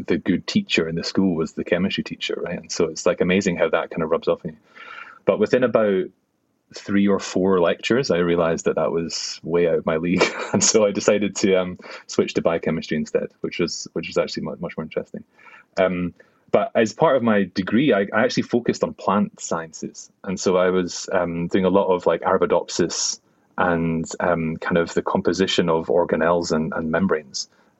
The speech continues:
Um, and I did that for my, um, for, for a lot of my stuff. Um, and so I got really into kind of molecular makeup of, and trafficking and how, how, um, the, the cell forms,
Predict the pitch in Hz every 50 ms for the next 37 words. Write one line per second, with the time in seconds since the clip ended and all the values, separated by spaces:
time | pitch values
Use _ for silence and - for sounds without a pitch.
0 | - - 87 85 80 80 78 80 76 - _ _ _ _ _ _ _ _ _ -
1 | 92 90 90 95 85 87 85 82 - - 85 82 82 80 80 80 80 80 - 87
2 | 82 80 78 78 78 - - - _ _ - - - - 87 80 80 - - -
3 | - 92 95 92 85 78 - - 90 87 - - - - - - 95 90 85 82
4 | 82 82 - _ _ - - - _ _ _ _ _ _ _ _ - - 98 92
5 | - 98 95 95 110 95 98 120 120 113 104 95 98 101 95 - - 92 87 85
6 | - - 85 80 82 85 82 82 85 92 101 - - - 90 85 82 82 85 82
7 | - - 87 - - - - - 87 82 82 78 - - - 80 76 - - 98
8 | 95 - - 98 - - 85 80 78 80 78 82 82 82 - - 90 87 85 85
9 | 82 85 82 - - - _ - - - 95 92 90 90 87 87 85 - 85 85
10 | 82 80 80 82 - - - 85 80 - - 90 82 - - - 95 92 92 87
11 | 85 80 - - - 92 85 85 82 69 - - - -